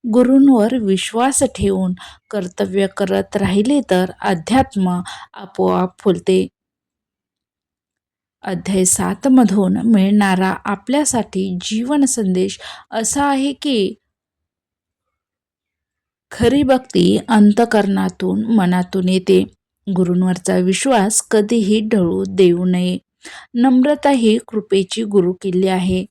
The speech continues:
संकटे आले तरी गुरु साथ सोडत नाही, त्यामुळे गुरूंवरील विश्वास कमी होऊ देऊ नये. अध्याय सातचा एकत्रित सारांश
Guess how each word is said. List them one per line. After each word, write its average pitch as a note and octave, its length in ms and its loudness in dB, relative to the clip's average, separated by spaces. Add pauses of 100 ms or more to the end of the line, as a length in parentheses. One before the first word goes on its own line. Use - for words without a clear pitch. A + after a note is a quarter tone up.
(140)
संकटे F3 560 -6
आले A3 540 2 (320)
तरी B3+ 220 6
गुरु G#3+ 380 4
साथ - 320 0 (100)
सोडत A#3+ 680 4
नाही, F#3 460 0 (320)
त्यामुळे A3 520 4
गुरूंवरील G3+ 680 2
विश्वास F3 520 -2
कमी F3+ 320 -6
होऊ F#3 340 -4
देऊ F3+ 260 -2
नये. F3+ 280 -6 (580)
अध्याय F#3 380 0
सातचा F#3+ 760 -4 (120)
एकत्रित A#3 680 -4
सारांश G3+ 680 0